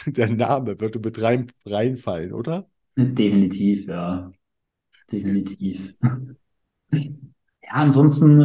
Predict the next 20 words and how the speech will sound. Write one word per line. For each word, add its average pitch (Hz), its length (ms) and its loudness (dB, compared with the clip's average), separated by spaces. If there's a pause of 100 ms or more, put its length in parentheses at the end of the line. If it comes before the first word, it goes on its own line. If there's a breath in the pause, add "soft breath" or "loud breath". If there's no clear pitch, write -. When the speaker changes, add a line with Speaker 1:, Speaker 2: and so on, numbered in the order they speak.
(120)
Speaker 2:
ähm, 127 520 8
ich, - 280 -10
ich - 140 -14
bin 143 220 6
kein 139 840 2
Mensch, 120 640 2
der 120 360 -2
irgendwie 120 300 0
besonders 120 520 -2
viel 127 120 -2
bereut. 107 440 2
Ich 135 160 0
glaub, 113 160 -2
irgendwie 107 440 0
alles 110 720 -6 (440 soft breath)
passiert 123 260 0
aus 120 160 -2
einem 101 160 2
Grund 139 420 4
und 104 560 0